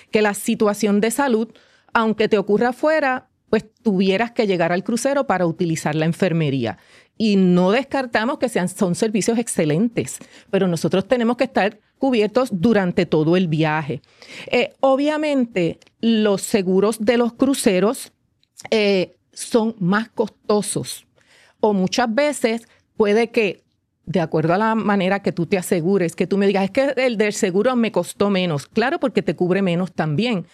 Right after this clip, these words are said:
Así que siempre recuerda viajar asegurado. Eh, recuerda también,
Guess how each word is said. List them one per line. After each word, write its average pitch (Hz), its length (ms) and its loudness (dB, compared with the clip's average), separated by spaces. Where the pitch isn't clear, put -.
Así 190 240 -4
que 226 140 2
siempre 220 520 0
recuerda 214 420 0
viajar 180 360 0
asegurado. 156 800 0
Eh, 240 300 2
recuerda 220 600 0
también, 180 760 0